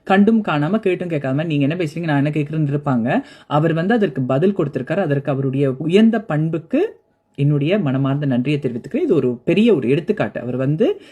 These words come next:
இந்த இடத்துல பல இயக்குனருக்கு வந்து ஒரு எக்ஸாம்பிளா இருந்திருக்காரு. நிறைய பேர் கண்டுக்காம இருக்கீங்க, but அவர் வந்து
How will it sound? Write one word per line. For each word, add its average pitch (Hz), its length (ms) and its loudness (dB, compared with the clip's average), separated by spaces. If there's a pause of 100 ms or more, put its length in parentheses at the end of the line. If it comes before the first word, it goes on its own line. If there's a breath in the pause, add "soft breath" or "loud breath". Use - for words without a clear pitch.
(120 loud breath)
இந்த 175 280 0
இடத்துல 202 340 0
பல 185 220 4
இயக்குனருக்கு 180 600 -2
வந்து 151 220 0
ஒரு 185 120 2
எக்ஸாம்பிளா 147 520 -2
இருந்திருக்காரு. 120 460 -2
நிறைய 147 340 0
பேர் 190 180 -4
கண்டுக்காம 170 480 0
இருக்கீங்க, 135 400 -2
but - 180 -8
அவர் 131 280 -4
வந்து 143 480 0